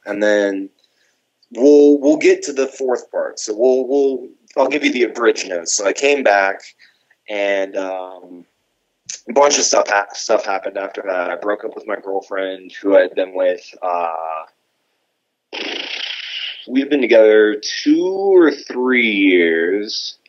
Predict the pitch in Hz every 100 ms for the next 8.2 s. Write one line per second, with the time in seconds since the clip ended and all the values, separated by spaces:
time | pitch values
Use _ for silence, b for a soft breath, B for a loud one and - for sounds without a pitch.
0 | _ 92 95 92 95 98 143 143 - -
1 | 160 127 107 107 104 92 87 87 - 90
2 | 87 85 87 85 - 90 87 87 _ B
3 | B - 120 127 127 127 120 113 104 104
4 | 95 - 95 92 92 90 87 87 87 -
5 | 98 92 90 92 90 90 - 107 - 98
6 | 92 95 92 95 101 101 95 - - -
7 | 95 98 95 92 95 92 90 - 95 90
8 | 87 87